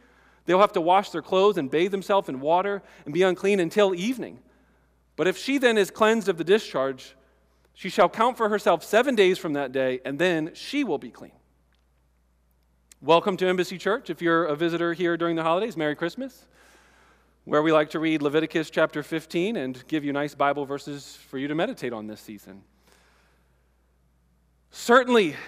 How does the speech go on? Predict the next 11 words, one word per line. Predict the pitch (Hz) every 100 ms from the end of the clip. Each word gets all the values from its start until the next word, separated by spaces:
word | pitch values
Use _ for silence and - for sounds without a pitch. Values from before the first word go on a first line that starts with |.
| -
as | 185
you | 196 208
read | 226 202
Leviticus | 180 202 202 208 -
fifteen, | 185 - 208 170
as | 151
you | 202
think | 185 208 214 190
about | 175 175 160
this | 180
concept | - 180 180 180 143 131